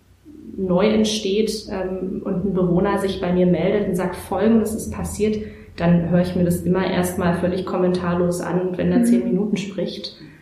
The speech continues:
Speaker 1: dann ist das eben so und dann ist es auch manchmal danach schon gelöst, tatsächlich.
Speaker 2: Ja, okay.
Speaker 1: Da muss ich gar nichts mehr sagen. Also ist auch ein interessantes Phänomen. Dann habe ich überhaupt nichts gesagt und dann sagen die Leute, „Oh, das war schön, danke.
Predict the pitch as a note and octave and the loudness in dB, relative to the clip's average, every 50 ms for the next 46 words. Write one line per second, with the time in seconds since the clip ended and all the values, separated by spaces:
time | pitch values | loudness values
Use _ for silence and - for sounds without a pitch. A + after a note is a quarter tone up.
0 | - - - _ _ _ - E3+ D#3+ E3 - - G#3 G#3 G#3 - F3+ E3+ E3 E3+ | -20 -20 -20 _ _ _ -4 -4 -2 -2 -2 0 0 0 0 0 -2 0 0 2
1 | E3 E3+ D3+ D3+ F3 F#3+ G3 F#3 F3 F3 E3+ E3 F3 F3 - - F3+ F#3+ G3+ - | 2 2 0 0 0 0 0 0 0 0 2 2 2 2 2 0 -2 -2 -2 -2
2 | F#3+ G3 F3+ F3 E3 E3 F#3+ - - A3+ G3+ G3 F#3+ G3 F#3+ F#3+ F#3+ F#3+ - - | -2 -2 0 0 2 2 0 2 2 2 2 2 2 2 2 0 0 -2 -4 -10
3 | - - - F3+ F3+ F3 E3 F3 E3+ - - F#3+ F#3 F#3 F#3+ F#3 F#3 F3+ - - | -14 -8 -4 0 2 2 2 2 0 -2 -2 0 0 0 2 2 2 2 0 -4
4 | - - - - - F3+ F3 - E3 E3 - E3+ E3 - C4 B3 A#3+ A#3+ A#3 A#3 | -6 -8 -14 -10 -8 -8 -4 -4 -4 -4 -2 -2 0 2 2 2 2 0 -2 -2
5 | - - - - - _ _ C4 B3 - - - - B3 A#3 A3+ B3 - - - | -6 -8 -16 -20 -20 _ _ -16 -16 -14 -14 -16 -12 -10 -10 -10 -12 -14 -10 -4
6 | F#3+ F3+ F3+ F3+ F3+ F3+ F3+ F3 E3 F3 - F3+ - - G3+ F#3 F#3 F3+ F3 E3 | 0 2 2 2 2 0 0 0 0 2 0 0 -2 -2 -2 0 0 2 2 2
7 | E3 F3 F3+ E3+ E3+ - - - - - - F3 E3 F3 F3+ F3+ - - F3+ F3+ | 2 2 0 -2 -2 -6 -8 -16 -20 -10 -6 -4 -2 -2 -2 -2 -2 -2 -2 0
8 | - G3+ - F#3+ F#3+ F#3+ F#3+ F3+ - F#3 F3 F3 - - - - F#3+ F3+ F3+ F3 | 0 2 2 2 0 0 -2 -2 0 0 0 0 0 -2 -4 -2 0 2 2 4
9 | E3+ E3+ E3+ E3+ E3+ E3+ E3+ E3+ E3+ - - - - G3+ F#3 F#3+ F#3 F#3 F#3 F3+ | 4 4 4 4 4 2 2 0 0 -4 -10 -8 -6 -4 -2 0 0 2 2 2
10 | F3+ - - G#3 G#3 - - - - F3 E3+ D#3 E3 G3+ A3+ - A3 G3+ F#3+ F#3 | 2 2 0 -2 -2 -2 -4 -4 -4 -2 0 2 2 2 0 0 -2 -2 -2 0
11 | F#3+ F#3+ F#3+ F#3 F#3+ G3 G3 F#3+ F#3 F#3 F#3+ G3 G3 - - - - - - - | 0 0 0 0 0 0 2 2 2 2 0 -2 -2 -6 -8 -12 -14 -16 -14 -10
12 | - - F#3+ F#3 F#3 F#3+ F#3+ F#3 F3+ F3+ - - F3+ F3+ F3 F3+ F3 E3+ G3+ A3 | -6 -4 -2 -2 -2 -2 -2 -2 -4 -4 -4 -4 -2 0 0 0 0 2 0 2
13 | A3 G#3+ G3+ | 2 2 0